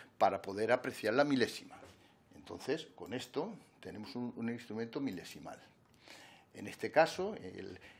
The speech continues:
el micrómetro milesimal, eh, de veinte, ciento veinticinco a ciento cincuenta de campo de medida,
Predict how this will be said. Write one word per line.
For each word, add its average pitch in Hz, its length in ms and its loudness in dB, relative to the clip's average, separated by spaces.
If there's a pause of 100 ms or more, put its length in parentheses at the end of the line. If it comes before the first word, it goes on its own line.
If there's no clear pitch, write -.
(120)
el 98 580 -6 (960)
micrómetro 117 520 0
milesimal, 107 640 4 (220)
eh, 98 260 -4 (120)
de 104 160 -4
veinte, 101 320 -6
ciento 131 260 0
veinticinco 123 580 -2
a 87 60 0
ciento 110 220 -4
cincuenta 139 440 -2
de - 120 -8
campo 107 260 -2
de 123 120 0
medida, 185 540 2